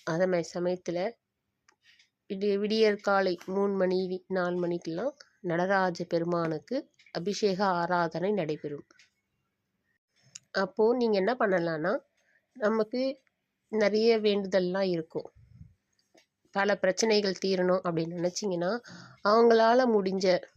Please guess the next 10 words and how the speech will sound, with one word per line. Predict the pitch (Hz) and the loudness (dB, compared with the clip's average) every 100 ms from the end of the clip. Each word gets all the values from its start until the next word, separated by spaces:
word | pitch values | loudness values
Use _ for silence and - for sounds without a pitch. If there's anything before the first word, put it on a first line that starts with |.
| - - - 202 | -20 -20 -12 -2
என்னென்ன | 196 208 226 208 | 0 2 2 0
முடியுதோ | 180 180 214 | 0 2 2
அபிஷேகத்திற்கு | 190 208 226 208 190 185 - 185 | 2 2 2 2 -2 -4 -4 -6
தேவையான | 190 180 175 175 175 165 180 | 0 0 2 2 0 0 -2
பொருட்கள் | 185 - 170 175 - 202 | -4 -2 -2 -2 -4 -2
நீங்க | 202 175 180 202 | 0 -2 0 0
வாங்கி | 175 175 175 | 0 -2 -4
தரலாம். | 170 165 160 - _ _ _ _ | -6 -6 -6 -10 _ _ _ _
பன்னீர், | 180 175 175 180 180 | 0 2 2 2 0
இளநீர், | 175 175 175 175 175 | 0 0 0 -2 -4